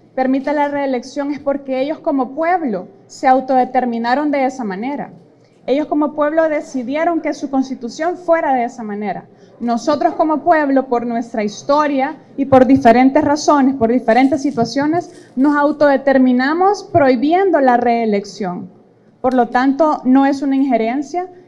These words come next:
es una solidaridad con nuestro pueblo que ha des-, decidido autodeterminarse de esa manera, prohibiendo la reelección, y que un gobierno que constantemente viola la Constitución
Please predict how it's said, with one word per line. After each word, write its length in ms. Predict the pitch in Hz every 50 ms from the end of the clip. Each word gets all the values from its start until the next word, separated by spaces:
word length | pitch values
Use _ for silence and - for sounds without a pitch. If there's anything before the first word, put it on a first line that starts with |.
| _ _
es 180 | - 240 247 -
una 220 | 277 269 240 240
solidaridad 920 | 247 - - 277 269 262 269 254 247 233 226 208 220 240 262 302 320 320 -
con 160 | - 285 269
nuestro 380 | 254 254 262 262 - 226 214 214
pueblo 520 | 220 254 277 294 330 339 349 370 381 381 - - - - _ _ -
que 140 | - 262 254
ha 180 | 254 269 294
des-, 240 | 311 285 - - -
decidido 720 | 254 302 294 - 294 285 294 294 277 233 214 - - - - -
autodeterminarse 1300 | - 262 262 269 262 254 254 247 240 233 247 247 240 233 233 240 262 285 285 277 277 277 233 208 190 -
de 200 | 202 214 226 233
esa 200 | 262 277 - 330
manera, 440 | 294 277 269 262 269 277 285 269 277
prohibiendo 480 | 254 233 220 208 214 254 262 262 294
la 260 | 294 285 285 269 262 247
reelección, 760 | 254 247 240 233 233 220 202 196 - - - 269 302 349 415 403 - - - - _ _ - -
y 140 | - 285 277
que 180 | - 277 277
un 180 | 269 294 311 320
gobierno 720 | 330 330 330 339 339 330 311 294 247 240 214 202 196 - -
que 320 | - 254 233 208 208 - - - -
constantemente 1040 | - 262 254 254 262 - - 285 277 294 294 294 320 302 294 294 277 269 277 233
viola 340 | 226 240 269 294 311 330 320
la 140 | 311 311 294
Constitución 720 | 294 294 302 - 285 - - 247 - - 311 311 339 330